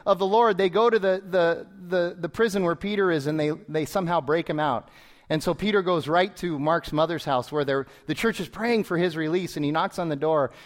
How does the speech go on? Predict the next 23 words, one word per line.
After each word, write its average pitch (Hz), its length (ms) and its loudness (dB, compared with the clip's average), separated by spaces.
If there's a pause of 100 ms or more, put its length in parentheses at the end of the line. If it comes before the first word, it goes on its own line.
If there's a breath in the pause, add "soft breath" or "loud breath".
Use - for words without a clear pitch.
(120)
and 156 140 2
a 147 40 -2
servant 190 380 0
woman 156 300 2
named 143 200 0
Rhoda 165 280 2
goes 151 220 0
up 160 140 -2
to 151 100 -6
the 131 100 -4
door, 143 400 0 (240 loud breath)
and 143 100 -6
she 165 140 -4
says, 151 240 0
"Who 160 160 0
is 208 180 4
it?" 147 180 -2
And 135 80 -4
he 147 60 -4
says, 151 280 -4
"It's 151 140 -6
me, 233 200 0
Peter." 233 420 -2